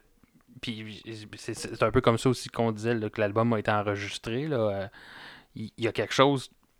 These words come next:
tu sais, quand plein de musiciens se mettent ensemble, puis il,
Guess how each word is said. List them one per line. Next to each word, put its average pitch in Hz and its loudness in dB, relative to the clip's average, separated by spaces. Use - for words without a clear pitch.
tu - -20
sais, - -2
quand 131 2
plein 127 6
de 135 8
musiciens 135 6
se - -4
mettent 131 4
ensemble, 123 4
puis 117 -4
il, 98 -8